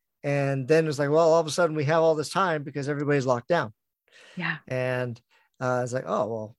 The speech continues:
Speaker 1: we were actually quite wrong and quite mistaken."
Speaker 2: Ah.
Speaker 1: <laughs> And it's like, "Okay, this is actually pretty awesome," and gave us a lot of flexibility and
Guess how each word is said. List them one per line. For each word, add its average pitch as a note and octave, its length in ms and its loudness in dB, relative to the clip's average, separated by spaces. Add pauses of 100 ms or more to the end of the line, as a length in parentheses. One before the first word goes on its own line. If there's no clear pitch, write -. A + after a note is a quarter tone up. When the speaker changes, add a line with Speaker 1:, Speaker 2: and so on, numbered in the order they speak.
Speaker 1:
we C#3 80 -4
were C3 120 0
actually C3 320 -4
quite - 300 -4
wrong A#2+ 300 -4
and B2+ 100 -10
quite D3 220 -4
mistaken." C#3 580 -10 (220)
Speaker 2:
Ah. F3+ 720 4
Speaker 1:
<laughs> - 60 -16 (520)
And D3 480 4
it's C#3+ 160 -2
like, C#3 200 -2
"Okay, D3+ 400 -4
this D#3 200 -8
is E3+ 100 -8
actually C3+ 600 -6 (320)
pretty C3+ 260 -6
awesome," D3+ 600 -4
and C#3 160 -6
gave C3 220 -4
us B2+ 160 -6
a B2+ 60 -8
lot C3 440 -2
of A#2+ 100 -8
flexibility B2+ 920 -8
and C3 420 -8